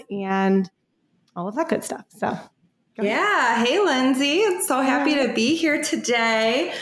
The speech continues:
Speaker 1: Mm-hmm.
Speaker 2: Um, you know, I work in school districts. That's, like, my day job, right? And the weeks get pretty busy. I'm a mom too. I don't have four kids like you. I have two. But, uh, the second you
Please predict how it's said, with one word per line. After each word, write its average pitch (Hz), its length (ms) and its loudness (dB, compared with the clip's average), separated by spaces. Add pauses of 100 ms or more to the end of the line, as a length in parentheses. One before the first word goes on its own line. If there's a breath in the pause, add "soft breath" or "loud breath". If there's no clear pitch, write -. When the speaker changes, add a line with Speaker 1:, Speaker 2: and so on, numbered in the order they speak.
(100)
Speaker 1:
Mm-hmm. 247 120 -8
Speaker 2:
Um, 208 540 0 (440 loud breath)
you 262 100 2
know, 233 640 0 (280)
I 226 120 2
work 269 220 2
in 330 120 2
school 185 320 0
districts. 240 640 -2
That's, 185 240 -2
like, 175 160 -2
my 190 100 2
day 165 220 0
job, 160 320 -2
right? 165 400 -2
And 175 600 0 (1160)
the 247 100 0
weeks 277 320 -2
get 285 160 -2
pretty 294 240 0
busy. 214 260 2
I'm 196 200 2
a 240 40 0
mom 226 280 2
too. 220 180 2
I 202 80 2
don't 214 140 2
have 240 200 0
four 254 200 0
kids 202 280 0
like 185 220 0
you. 175 160 0
I 196 60 0
have 220 180 -2
two. 185 540 0 (400 loud breath)
But, 214 340 2 (140)
uh, 196 480 0
the 226 80 2
second 262 480 -2
you 226 340 2